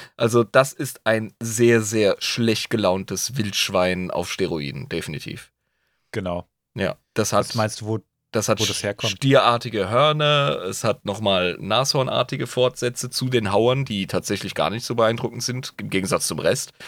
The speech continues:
Speaker 1: Hat, äh, dann nochmal Stacheln, ähm, jeweils an den Seiten des heftigen, ähm, Rückenkammes. Ähm,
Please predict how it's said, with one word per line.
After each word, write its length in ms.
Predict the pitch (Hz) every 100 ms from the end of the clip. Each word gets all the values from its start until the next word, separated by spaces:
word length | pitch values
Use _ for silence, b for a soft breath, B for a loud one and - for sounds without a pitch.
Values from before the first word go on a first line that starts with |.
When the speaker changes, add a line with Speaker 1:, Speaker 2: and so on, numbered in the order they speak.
| B B _
Speaker 1:
Hat, 320 | 110 107 - 117
äh, 100 | 113
dann 140 | 107
nochmal 260 | 104 120 107
Stacheln, 720 | - 110 151 127 123 123 123
ähm, 640 | 107 113 110 107 101 101 80 _
jeweils 340 | 110 113 113 101
an 80 | 104
den 100 | 104
Seiten 540 | 113 110 - 120 113
des 340 | 101 - - -
heftigen, 640 | 120 123 - 127 120 107 104
ähm, 400 | 87 98 92 87
Rückenkammes. 880 | 123 139 160 147 131 127 139 - - b b b b b b
Ähm, 540 | 117 113 110 110 107